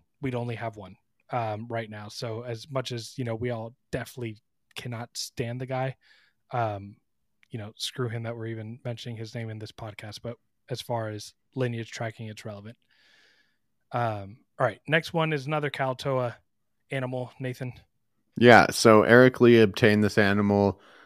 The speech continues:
Speaker 2: uh, around twenty fifteen from Dennis McNam-, uh, McNarma. Wow, I cannot pronounce last names today.
Speaker 1: McNamara.
Speaker 2: McNamara. Okay.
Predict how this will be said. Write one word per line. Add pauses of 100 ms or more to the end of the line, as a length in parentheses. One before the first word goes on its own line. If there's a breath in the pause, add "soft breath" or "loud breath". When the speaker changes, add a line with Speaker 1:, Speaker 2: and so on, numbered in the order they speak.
(140 soft breath)
Speaker 2:
uh,
around
twenty
fifteen
from
Dennis
McNam-, (140)
uh, (120)
McNarma.
Wow,
I (200)
cannot
pronounce
last
names
today. (400 soft breath)
Speaker 1:
McNamara. (420)
Speaker 2:
McNamara. (380 soft breath)
Okay.